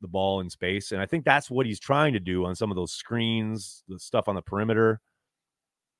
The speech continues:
But I'm with you, man. It does seem like they're successful when they try the things you're talking about. We saw them hit Watson early in the third quarter on something like that. But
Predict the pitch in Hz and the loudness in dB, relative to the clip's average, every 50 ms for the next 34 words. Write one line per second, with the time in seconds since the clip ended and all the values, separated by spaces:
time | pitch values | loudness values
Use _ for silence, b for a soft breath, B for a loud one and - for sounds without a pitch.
0 | - - 110 120 147 175 180 139 113 139 160 147 123 117 113 120 - - 131 - | -20 -6 2 6 8 8 8 6 6 4 4 4 6 4 4 2 0 0 0 4
1 | 226 285 339 - - - 254 349 330 220 165 120 104 131 160 151 - - 160 127 | 4 4 4 2 0 -6 -4 -4 -2 -4 -4 -2 0 0 0 0 0 -4 -6 -6
2 | - - 147 - - - - 143 139 139 127 107 98 90 - - - 101 101 123 | -2 0 0 0 0 -2 -2 -2 0 0 0 0 -2 -4 -6 -4 0 2 4 4
3 | 139 135 110 101 107 - _ _ _ _ _ _ _ _ _ _ _ _ _ _ | 4 4 4 2 0 -4 _ _ _ _ _ _ _ _ _ _ _ _ _ _
4 | _ - 107 98 - 120 113 95 92 98 - 110 120 151 147 123 98 104 113 123 | _ -10 -8 -4 -2 -2 -2 -2 -2 -2 2 2 2 2 2 0 0 0 2 0
5 | 120 - - 120 143 156 143 123 113 139 - 95 104 120 139 - - 117 107 107 | 0 4 4 6 6 4 4 0 -2 -2 -2 0 0 0 0 0 -2 -4 -2 0
6 | 110 113 110 104 95 - 117 110 98 - 92 117 139 147 113 92 92 85 82 - | 0 0 0 -2 -4 -4 -4 -4 -4 -2 -2 0 0 0 0 -2 -2 -4 -8 -12
7 | - - 98 90 85 87 85 85 85 - - 92 107 139 - - 104 101 98 95 | -10 -8 -6 -6 -6 -6 -8 -10 -12 -10 -6 -6 -6 -6 -4 -2 0 0 0 0